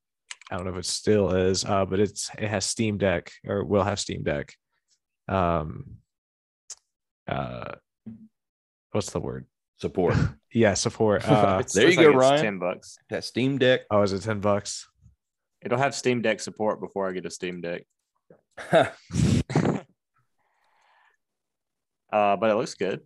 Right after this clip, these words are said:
Speaker 3: That game, the, the visuals look good on this one.
Speaker 1: I'm pretty sure th-, this one, I think, is described as a walking simulator. So, like, I think some people really like it for the story that you're kind of uncovering, and some people really don't.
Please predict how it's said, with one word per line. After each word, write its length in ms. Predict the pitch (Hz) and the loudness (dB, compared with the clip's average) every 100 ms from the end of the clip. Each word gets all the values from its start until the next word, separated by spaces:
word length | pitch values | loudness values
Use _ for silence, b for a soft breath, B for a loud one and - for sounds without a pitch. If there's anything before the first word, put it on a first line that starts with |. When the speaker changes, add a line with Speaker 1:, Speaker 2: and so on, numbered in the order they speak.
| _ | _
Speaker 3:
That 120 | 104 | -12
game, 260 | - 123 123 - | -10 -10 -10 -8
the, 220 | 98 85 _ _ | -8 -8 _ _
the 80 | 92 | -10
visuals 320 | 92 131 151 | -6 -6 -8
look 140 | 92 71 | -10 -10
good 100 | 73 | -8
on 80 | 76 | -8
this 160 | 80 - | -10 -12
one. 80 | 110 | -4
Speaker 1:
I'm 140 | 123 | -4
pretty 240 | 120 175 170 | 0 0 0
sure 400 | - 143 135 123 | 2 2 4 0
th-, 240 | 117 120 71 - - | -2 -4 -6 -18 -8
this 240 | 123 - | -6 -2
one, 160 | 165 147 | 0 0
I 80 | |
think, 640 | 107 127 110 80 - - - - | 0 -2 -4 -8 -12 -10 -10 -2
is 220 | 107 98 | -2 -2
described 500 | 92 - 110 101 101 | -4 -2 2 2 2
as 80 | 87 | -2
a 80 | |
walking 460 | 85 87 101 - 127 | -4 -2 -4 -4 -6
simulator. 640 | 135 139 143 143 143 139 | -2 0 2 2 2 2
So, 240 | 139 - 107 | -2 -2 0
like, 280 | 98 98 110 | 0 -2 -6
I 40 | |
think 180 | 117 - | -6 -6
some 180 | - 117 | -6 -6
people 400 | 110 104 95 - _ | -2 -2 -4 -10 _
really 260 | 87 113 | 0 4
like 240 | 107 110 117 | 4 2 0
it 180 | 110 - _ _ | -2 -4 _ _
for 140 | - | -8
the 80 | 95 | -6
story 460 | - 110 110 117 120 | -4 -2 2 2 2
that 120 | 117 | 0
you're 120 | 117 | -2
kind 160 | - 120 | -4 -6
of 80 | 117 | -6
uncovering, 440 | 120 123 123 117 | -4 -2 -2 -4
and 120 | 104 | -6
some 140 | - 98 | -6 -6
people 220 | 98 92 | -2 -2
really 260 | 85 101 95 | 0 0 0
don't. 360 | 101 104 117 | -2 0 -2